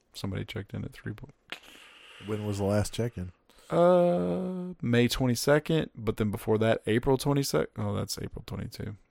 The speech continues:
Speaker 1: Sorry. Oh, that was May twenty-second. It says twenty-two, May twenty-two.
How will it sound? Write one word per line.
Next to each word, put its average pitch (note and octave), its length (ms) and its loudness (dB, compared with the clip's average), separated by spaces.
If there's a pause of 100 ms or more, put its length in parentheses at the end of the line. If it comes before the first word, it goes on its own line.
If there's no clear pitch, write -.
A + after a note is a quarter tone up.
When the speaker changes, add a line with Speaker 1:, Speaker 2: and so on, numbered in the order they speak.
(220)
Speaker 1:
Sorry. G2+ 300 -4 (500)
Oh, C#3+ 100 10
that C3+ 160 10
was A2+ 200 4
May G#2 180 -2
twenty-second. - 600 -2 (400)
It B2 80 0
says B2+ 220 8
twenty-two, C#3+ 460 4
May A#2+ 280 6
twenty-two. G#2 600 -2